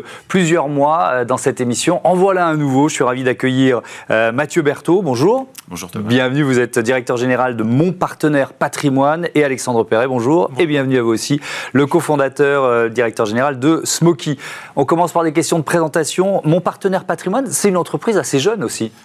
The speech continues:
Speaker 2: Oui, c'est ça, qui a été créé, euh, au moment, euh, juste après, en fait, entre les deux confinements.
Speaker 1: Oui.
Speaker 2: Euh, donc un moment, euh, parfait pour faire bouger les lignes
Speaker 1: Mhm.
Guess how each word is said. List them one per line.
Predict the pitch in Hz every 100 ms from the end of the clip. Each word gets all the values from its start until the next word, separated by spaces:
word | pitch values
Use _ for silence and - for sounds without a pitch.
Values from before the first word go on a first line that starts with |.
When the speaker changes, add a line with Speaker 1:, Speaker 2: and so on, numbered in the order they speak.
| _
Speaker 2:
Oui, | 120
c'est | 127
ça, | 117 110
qui | -
a | 98
été | 107
créé, | - 113 113 113
euh, | 101
au | 92
moment, | 98 104 113 120 117 98
euh, |
juste | 87 131 160
après, | - - 135
en | 107
fait, | 104 95 -
entre | 90 -
les | 95
deux | 104 170
confinements. | 135 127 110 104 165
Speaker 1:
Oui. | 104 101 151 - - -
Speaker 2:
Euh, | 82
donc | 85 87
un | 92
moment, | 92 95 101 101 92
euh, | 80 80 78 80 85 - -
parfait | - - 131
pour | 131 -
faire | 110
bouger | 92 95 98
les | 92
lignes | 87 123 123 87
Speaker 1:
Mhm. | 104 151